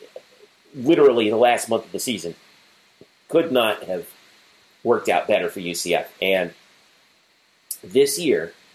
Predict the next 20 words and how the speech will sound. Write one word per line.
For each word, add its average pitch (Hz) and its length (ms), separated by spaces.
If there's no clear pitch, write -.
and 117 80
I 127 40
made 143 160
this 117 100
point 123 220
on 98 100
Twitter, - 320
um, 101 580
because 151 600
U 139 80
C 127 200
F 120 100
had 120 200
those 107 200
two 131 500
weeks 117 340
off 110 260
because 107 400
of 95 140
Irma, 85 380